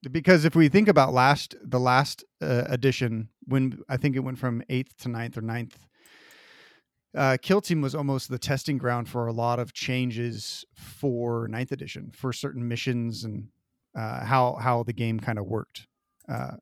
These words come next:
and then you kind of move into this, like, Kill Team just got released with the new competitive update, and then we have,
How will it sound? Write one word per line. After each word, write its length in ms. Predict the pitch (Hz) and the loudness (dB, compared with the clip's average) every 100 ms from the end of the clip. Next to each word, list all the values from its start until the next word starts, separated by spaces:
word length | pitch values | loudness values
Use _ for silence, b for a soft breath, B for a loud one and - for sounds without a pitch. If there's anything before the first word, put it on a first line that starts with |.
| - | -6
and 160 | 120 | -2
then 100 | 123 | 0
you 100 | 120 | 0
kind 220 | - 131 123 | 0 0 0
of 160 | 110 | 0
move 240 | 123 123 117 | 2 4 4
into 800 | 120 117 123 120 117 117 113 - | 2 2 2 2 2 0 -2 -6
this, 680 | 139 131 123 - - - - _ _ _ | 0 2 2 -2 -8 -10 -16 _ _ _
like, 160 | 127 117 | -4 -2
Kill 180 | - 151 | 0 0
Team 220 | - 139 | 2 0
just 220 | 120 123 | 0 -2
got 160 | - 135 | -2 -2
released 260 | 127 127 - | 0 0 -2
with 120 | 120 | -4
the 60 | 123 | -2
new 120 | 120 | -2
competitive 460 | 113 110 127 127 123 | -2 -2 -2 0 0
update, 360 | 120 - 120 123 | -2 0 0 -2
and 80 | - | -6
then 80 | 110 | -8
we 100 | 110 | -4
have, 380 | 113 110 110 | -4 -4 -6